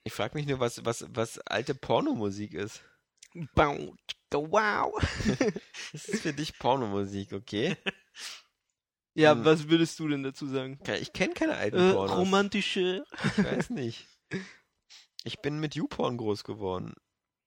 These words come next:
Speaker 1: Da lief nie Musik. <clears throat>
Speaker 2: Ja,
Speaker 1: So.
Speaker 2: das ist eine arme Kindheit.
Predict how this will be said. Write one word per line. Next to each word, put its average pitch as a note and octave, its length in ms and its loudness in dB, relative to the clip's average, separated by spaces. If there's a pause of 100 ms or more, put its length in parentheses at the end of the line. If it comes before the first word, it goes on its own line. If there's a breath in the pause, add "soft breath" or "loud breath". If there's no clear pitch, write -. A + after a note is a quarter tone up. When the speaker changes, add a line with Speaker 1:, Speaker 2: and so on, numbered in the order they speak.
(180)
Speaker 1:
Da A2 100 0
lief C3 280 -6
nie B3+ 120 0
Musik. G2+ 460 -4 (320)
<clears throat> E3 360 4 (680 soft breath)
Speaker 2:
Ja, B2 80 -10
Speaker 1:
So. F3+ 280 10
Speaker 2:
das G#2 120 6
ist - 60 -8
eine C3+ 380 0
arme F3 260 -4
Kindheit. D#3+ 480 -6